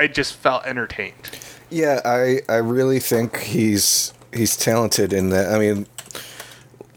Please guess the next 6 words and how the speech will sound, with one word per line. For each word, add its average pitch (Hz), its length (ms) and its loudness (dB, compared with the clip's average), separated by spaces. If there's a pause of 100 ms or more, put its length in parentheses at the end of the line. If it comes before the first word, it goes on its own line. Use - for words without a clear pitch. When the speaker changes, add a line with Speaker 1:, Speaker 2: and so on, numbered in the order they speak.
(960)
Speaker 2:
I, 117 260 4 (1080)
I 110 140 4
have 104 180 4
never 113 240 4
seen 117 300 2
Maniac, 95 640 2